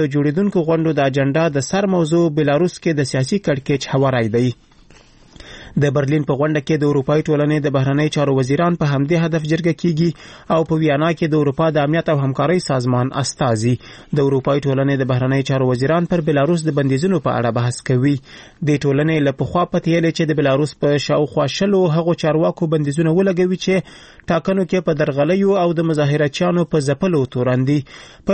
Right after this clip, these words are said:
ویانا کې د اروپا د امنیت او همکارۍ سازمان غونډې ته د البانیا صدر اعظم ایډي راما د بلاروس د وضعیت په اړه وینا کوي. نوموړی د اروپا د امنیت او همکارۍ سازمان مشر هم دی.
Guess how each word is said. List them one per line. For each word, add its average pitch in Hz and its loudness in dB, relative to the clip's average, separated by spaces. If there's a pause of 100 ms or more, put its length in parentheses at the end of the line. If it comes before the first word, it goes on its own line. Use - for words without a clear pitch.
ویانا 202 0
کې 196 0
د 185 2
اروپا 175 0
د 165 -2
امنیت 160 0
او 156 2
همکارۍ 151 0
سازمان 151 0
غونډې 160 0
ته 151 2
د - 4 (200)
البانیا 139 0
صدر 131 -2
اعظم 160 0 (500)
ایډي 180 2 (260)
راما 175 2 (100)
د 151 0
بلاروس 151 2
د 147 2
وضعیت 156 0
په 143 0
اړه 131 2
وینا 127 0
کوي. 135 2 (120)
نوموړی 147 2 (100)
د 143 2
اروپا 139 0
د 135 0
امنیت 147 0
او 143 2
همکارۍ 147 0
سازمان 151 0
مشر 143 0
هم 135 -2
دی. 139 2